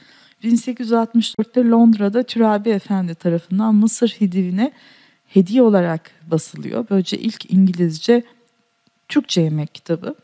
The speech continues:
belki de. Ee, sonra bin sekiz yüz seksenli yıllarda alafranga yemek modalarını da yansıtan iki önemli kitap var. Biri Yeni Yemek kitabı, ötekisi Ev Kadını.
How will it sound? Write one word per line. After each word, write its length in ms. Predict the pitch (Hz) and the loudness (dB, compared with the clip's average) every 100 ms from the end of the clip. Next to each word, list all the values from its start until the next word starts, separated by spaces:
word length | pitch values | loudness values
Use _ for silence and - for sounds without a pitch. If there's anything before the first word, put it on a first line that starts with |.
| _ | _
belki 340 | 170 175 - 180 | -8 -8 -10 -6
de. 160 | 339 - _ _ _ _ _ _ _ 202 | -6 -8 _ _ _ _ _ _ _ 2
Ee, 400 | 214 214 208 208 | 6 6 4 4
sonra 540 | - 294 320 302 285 | 2 2 4 4 4
bin 140 | 247 240 | 4 2
sekiz 540 | - 262 - 285 247 | 4 0 2 2 2
yüz 160 | 262 240 | 0 0
seksenli 720 | - - 226 - 240 240 254 | 0 2 0 2 2 4 6
yıllarda 640 | 233 220 214 214 311 330 | 6 4 4 2 2 2
alafranga 500 | 208 226 - 269 254 | 2 2 2 2 4
yemek 400 | 240 220 240 240 | 2 2 0 2
modalarını 760 | 220 202 208 208 214 220 254 262 | 2 2 0 0 0 0 0 2
da 60 | 220 | 0
yansıtan 640 | 185 165 - - 277 294 | -2 -4 -4 -2 -2 0
iki 240 | 240 - | -4 2
önemli 400 | 247 220 208 226 | 4 4 4 0
kitap 420 | 247 - 240 214 180 | -4 -2 0 2 2
var. 240 | 165 160 | 2 2
Biri 180 | 202 254 | -2 -2
Yeni 240 | 233 247 | 0 4
Yemek 300 | 254 180 - | 4 2 -4
kitabı, 260 | - 226 294 | -4 -2 -2
ötekisi 400 | 262 220 - - | -6 -10 -6 0
Ev 140 | 220 | 2
Kadını. 500 | - 170 156 143 240 | 2 -2 -2 -6 -10